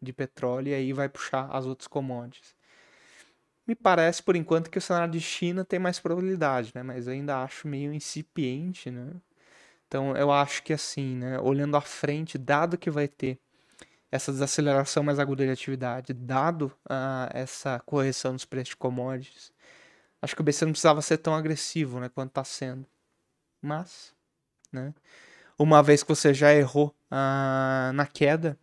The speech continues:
provavelmente você vai errar na alta porque o mercado já tá com, é, pouca credibilidade da sua condução de política, né? Então você precisa errar, né, na, na parte de cima. Vamos lembrar que o William manteve a taxa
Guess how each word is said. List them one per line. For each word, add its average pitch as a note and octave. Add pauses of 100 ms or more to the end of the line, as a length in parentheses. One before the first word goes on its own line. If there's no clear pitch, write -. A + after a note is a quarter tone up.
(1300)
provavelmente D#3+
você F3
vai D3+
errar D3+
na D#3
alta C#3+
porque D3+
o C#3
mercado D3
já D3+
tá -
com, D3
é, C3+ (160)
pouca F3+
credibilidade C#3+
da C#3+
sua -
condução D3
de C#3
política, C#3
né? C3+ (640)
Então C#3+
você D3
precisa D3+
errar, D3+ (140)
né, C#3+
na, C3+ (240)
na C#3
parte C3+
de C3+
cima. D#3+ (560)
Vamos D3+
lembrar D#3
que -
o D#3+
William D3+
manteve D3
a C#3+
taxa C#3